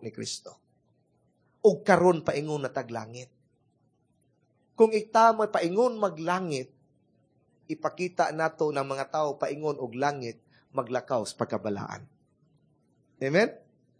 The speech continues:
Kung manghambog ko, padong kog langit, yung akong linaktan, padong impyerno, motuo mo <laughs> dili. Dili, oy. Maglibog ko, ana. Moingon nga kog paingon kog langit, giluwas ko sa Ginoo,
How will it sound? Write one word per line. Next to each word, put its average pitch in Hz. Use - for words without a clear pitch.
Kung 220
manghambog 262
ko, 254
padong 254
kog 339
langit, 311
yung 175
akong 233
linaktan, 233
padong 214
impyerno, 214
motuo 214
mo 247
<laughs> 208
dili. 190
Dili, 175
oy. 180
Maglibog 196
ko, 185
ana. 202
Moingon 208
nga 254
kog 226
paingon 220
kog 214
langit, 208
giluwas 190
ko 196
sa -
Ginoo, 165